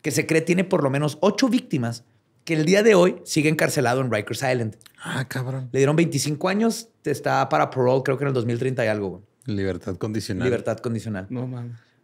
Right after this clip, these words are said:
Speaker 1: Pues gracias a estos documentalistas se destapó lo que podría ser el origen del boogeyman neoyorquino, güey.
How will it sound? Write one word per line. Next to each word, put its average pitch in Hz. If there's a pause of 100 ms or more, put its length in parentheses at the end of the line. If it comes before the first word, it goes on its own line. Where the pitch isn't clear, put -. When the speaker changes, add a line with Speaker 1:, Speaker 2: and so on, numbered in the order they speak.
(180)
Speaker 1:
Pues 151
gracias 185
a 247
estos 240
documentalistas 165
se -
destapó 165
lo 226
que 220
podría 151
ser 180
el 185
origen 160
del 143
boogeyman 135
neoyorquino, 120
güey. -